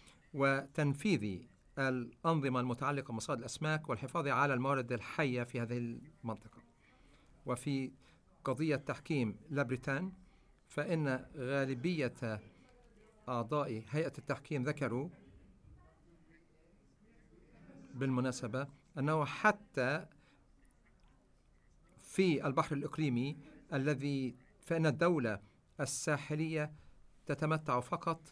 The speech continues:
بصلاحيات قضائية وظيفية كما جاءت في الاتفاقية. سأتحدث الآن عن المنطقة الاقتصادية الخالصة.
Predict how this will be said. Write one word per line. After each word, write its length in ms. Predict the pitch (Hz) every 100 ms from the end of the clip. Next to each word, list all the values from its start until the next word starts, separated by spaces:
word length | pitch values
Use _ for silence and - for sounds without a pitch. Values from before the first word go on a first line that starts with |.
| - _ -
بصلاحيات 760 | 139 156 147 143 160 165 160 156 151 151 - - - -
قضائية 540 | 143 151 175 147 147 151
وظيفية 840 | 143 120 160 160 147 147 120 120 123 - _
كما 360 | - 135 135 135 - - -
جاءت 300 | 113 175 -
في 60 | -
الاتفاقية. 640 | 131 - 127 - 107 92 - - - - - - - -
سأتحدث 540 | - 180 170 196 165
الآن 280 | 143 190 165
عن 160 | 139 151
المنطقة 360 | 151 151 156
الاقتصادية 480 | 139 135 - 131 135
الخالصة. 440 | 123 123 104 -